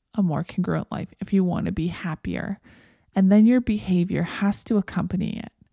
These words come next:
So the next time you have that thought, you immediately go to the opposite and you change your behavior, whatever behavior is accompanying that thought, and you start to change it. You have a goal. My goal is to exercise.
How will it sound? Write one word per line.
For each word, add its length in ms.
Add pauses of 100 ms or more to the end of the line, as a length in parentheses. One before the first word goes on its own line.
(560)
So 460
the 100
next 260
time 180
you 60
have 240
that 220
thought, 460 (200)
you 140
immediately 640
go 180
to 160
the 160
opposite 640 (880)
and 140
you 80
change 360
your 100
behavior, 520
whatever 360
behavior 580
is 140
accompanying 680
that 240
thought, 540 (1000)
and 140
you 80
start 360
to 120
change 440
it. 320 (1120)
You 100
have 140
a 40
goal. 580
My 100
goal 180
is 120
to 180
exercise. 800